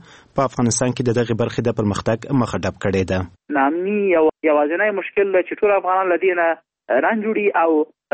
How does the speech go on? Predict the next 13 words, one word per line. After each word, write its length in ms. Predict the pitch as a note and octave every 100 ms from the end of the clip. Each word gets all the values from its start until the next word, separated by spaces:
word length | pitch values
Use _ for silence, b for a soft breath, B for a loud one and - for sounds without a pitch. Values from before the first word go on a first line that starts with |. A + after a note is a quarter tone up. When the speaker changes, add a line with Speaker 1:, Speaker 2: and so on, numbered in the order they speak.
| C3+ D#3
Speaker 2:
طبیعي 260 | D3 G#3+ A#3+
خبر 320 | G#3 G3+ G3 F#3
ده 120 | F3+
چې 240 | F3+ D#3 D3
د 140 | C#3 C3+
اقین 340 | G3+ G3+ G3 F3+ -
ټول 260 | B3+ C#4+ G3 F3+
د، 160 | F3 E3 _ _ -
د 340 | E3 D3+ E3 D#3
دې 100 | F#3+ F3+
ملت، 260 | F3+ F#3 F3
د 400 | E3 B2+ A#2+ D#3+
دې 100 | D#3+